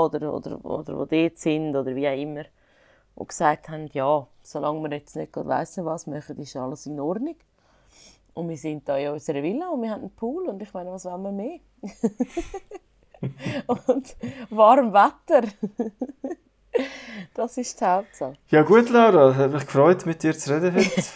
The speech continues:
Speaker 1: <laughs>
Speaker 2: Ähm, wir hören uns dann in zwei Wochen wieder, respektive bist du dann ja in der Ferien, oder? Oder wann
Speaker 1: Nein,
Speaker 2: gehst du?
Speaker 1: zwei Wochen bin ich noch da.
Speaker 2: Bist du noch da?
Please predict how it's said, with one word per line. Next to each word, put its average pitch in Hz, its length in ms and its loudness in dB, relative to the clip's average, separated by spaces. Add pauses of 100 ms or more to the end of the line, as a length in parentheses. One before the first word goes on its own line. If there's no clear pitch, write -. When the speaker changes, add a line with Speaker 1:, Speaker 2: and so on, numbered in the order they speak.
(120)
Speaker 1:
<laughs> - 60 -8
Speaker 2:
Ähm, 123 560 0 (840)
wir 131 220 -6
hören 131 300 6
uns 135 160 0
dann 123 180 2
in 127 100 -4
zwei 127 440 4
Wochen 143 340 0
wieder, 151 320 -4
respektive 127 560 0
bist 120 220 -8
du - 100 -20
dann 135 180 2
ja 127 140 2
in 123 80 -2
der 120 80 -4
Ferien, 131 480 -2
oder? 147 220 -4
Oder 107 160 -4
wann 131 140 -4
Speaker 1:
Nein, 196 240 4
Speaker 2:
gehst 214 120 -2
du? - 40 -16
Speaker 1:
zwei 202 200 6
Wochen 202 220 -6
bin 170 120 -4
ich 160 80 -6
noch 151 120 -8
da. 151 200 -2
Speaker 2:
Bist 160 120 -10
du 123 60 -4
noch 120 100 -6
da? 120 260 -2